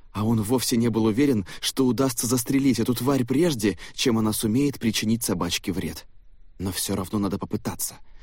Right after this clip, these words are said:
Прямо сейчас. Он разделся и накинул халат. Он всегда снимал с них кожу голым и был сам весь в крови, как новорождённый. Из своей огромной аптечки он достал мазь, которой однажды пользовал прелесть,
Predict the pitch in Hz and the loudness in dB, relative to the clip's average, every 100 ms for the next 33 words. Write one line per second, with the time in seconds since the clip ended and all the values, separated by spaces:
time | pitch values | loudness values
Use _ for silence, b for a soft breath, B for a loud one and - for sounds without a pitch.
0 | b - 135 123 107 - - - - - | b -2 0 2 0 -2 -4 -6 -8 -12
1 | - - - - - - - - - - | -16 -18 -18 -20 -20 -20 -20 -20 -20 -20
2 | - 147 98 101 92 120 143 - 151 - | -6 -4 -2 -2 0 0 0 -2 -4 -6
3 | - 131 113 - 104 90 - 95 85 76 | -2 0 0 0 0 0 -2 -4 -4 -8
4 | - - - - - - 117 113 - 104 | -16 -20 -20 -18 -18 -8 -2 0 0 0
5 | 131 117 - 107 110 98 107 95 - 131 | 0 0 0 0 0 -2 -4 -4 0 0
6 | 104 95 123 147 107 82 B 143 127 113 | 0 0 2 2 0 -2 B -4 0 2
7 | 113 - 135 131 113 110 - 113 101 104 | 2 2 0 2 0 -2 -2 -2 0 -2
8 | 78 - - 135 127 117 120 104 92 90 | -4 -8 -6 -4 0 2 0 -2 -2 -2
9 | 73 - - - - - - - - - | -2 -8 -12 -18 -20 -20 -20 -20 -20 -20
10 | - - - - - - 107 - 113 120 | -20 -18 -18 -18 -12 -6 -4 0 2 4
11 | 117 110 127 117 110 - 170 160 - 135 | 4 2 2 2 0 -2 -2 -2 0 -2
12 | - 117 113 113 - 117 131 143 98 - | 0 0 2 0 -2 0 0 0 -2 -6
13 | b b - 107 110 101 87 120 160 127 | b b -8 -4 -2 0 0 0 0 0
14 | 120 135 127 117 113 - 117 90 73 - | 2 2 2 2 0 0 0 0 -2 -8